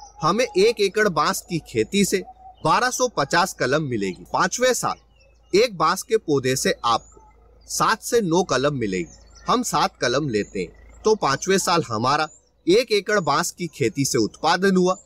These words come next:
सत्रह सौ पचास कलम। छठे साल हमें एक बांस के पौधे से मिनिमम आठ और मैक्सिमम बारह कलम के आसपास मिलती है,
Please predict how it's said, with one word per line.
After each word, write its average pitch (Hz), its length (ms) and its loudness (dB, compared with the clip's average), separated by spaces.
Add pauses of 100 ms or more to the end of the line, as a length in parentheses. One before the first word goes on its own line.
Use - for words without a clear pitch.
(240)
सत्रह - 360 0
सौ 247 180 0 (100)
पचास 110 360 -2
कलम। 87 220 -10 (440)
छठे 165 360 2
साल 220 240 0
हमें 123 300 -4 (400)
एक 220 260 2
बांस 156 280 0
के 202 180 -4
पौधे 131 400 0
से - 180 -8 (380)
मिनिमम 170 500 4
आठ 185 160 2 (360)
और 254 180 4
मैक्सिमम 147 460 -2 (340)
बारह 180 280 2
कलम 147 360 2
के 170 100 -2
आसपास 135 540 -2
मिलती 95 340 -12
है, 80 60 -20